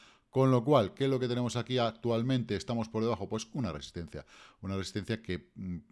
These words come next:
cuando pasamos la media de doscientos posiblemente la toquemos y nos mande a la media de doscientos al menos. Eh, es la que hemos llamado a la puerta una vez, media de doscientos. Hemos caído. Hemos tocado la resistencia, hemos caído más. Media de doscientos.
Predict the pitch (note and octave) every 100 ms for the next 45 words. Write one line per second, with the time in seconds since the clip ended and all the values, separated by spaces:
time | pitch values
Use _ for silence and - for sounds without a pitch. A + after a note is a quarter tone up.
0 | _ - F#2 F2+ F#2+ A#2 A#2 A2+ A2 A2
1 | A2+ A2 - A2+ A2 F#2+ F2+ - F#2+ F#2+
2 | G#2+ A2 A#2 - F#2 F2+ - G2+ A2 A2
3 | - G2 E2+ F2+ A2 A2 F#2 A#2+ D3+ -
4 | _ _ _ - G2 E2 G#2 F2 D2 -
5 | _ _ _ _ _ E2+ E2 E2 E2 G#2
6 | A#2 A2+ A#2 A#2 A2+ A2+ A2 C3 B2 A#2+
7 | C3 D3 - _ _ - A2+ A#2 A2+ -
8 | F2 - - - _ _ - G#2 G2+ G2+
9 | F2 D#2 D2+ _ B2 B2+ C3 B2 B2 A#2
10 | C3 A2 G2 - G2 A2 A2 A2 G#2+ F#2
11 | D#2+ - - - _ - - - G#2+ C3+
12 | D3+ C3+ B2+ G#2+ D#2+